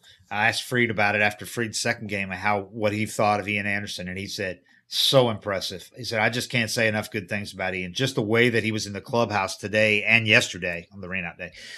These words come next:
said how confident he looked. He walked around and looked like he'd been here before. That's something that can be pretty intimidating, especially for a young guy. But him being able to be comfortable and then going out there and just competing, he said, "I'm," Fried said, "I mean,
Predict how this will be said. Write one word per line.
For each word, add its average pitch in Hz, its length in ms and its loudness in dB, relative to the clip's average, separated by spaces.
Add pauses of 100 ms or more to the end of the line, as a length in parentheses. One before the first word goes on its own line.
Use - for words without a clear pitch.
(200)
said 127 180 2
how 110 180 6
confident 110 640 2
he 95 60 -4
looked. 95 260 -6
He 113 80 -2
walked 117 300 4
around 113 240 2
and 104 140 -4
looked 117 180 0
like 113 160 2
he'd 95 180 -8
been 117 160 2
here 113 160 2
before. 95 420 -8
That's 117 260 0
something 120 320 -2
that 104 200 -4 (160)
can 104 140 -8
be 123 100 2
pretty 123 260 -2
intimidating, 107 640 0
especially 117 420 -6
for 110 140 -8
a 95 60 -10
young 113 240 -2
guy. 95 260 0 (440)
But 107 120 0
him 135 180 6
being 123 200 6
able 120 160 6
to 113 80 0
be 104 120 -4
comfortable 104 640 0
and 98 140 -8
then 117 140 0
going 117 200 0
out 113 180 0
there 110 100 -2
and 101 80 -6
just 107 200 -6
competing, 101 600 -4
he 104 80 -14
said, 104 200 -4
"I'm," 107 180 -2 (500)
Fried 139 360 6
said, 123 140 4
"I 110 100 8
mean, 123 280 2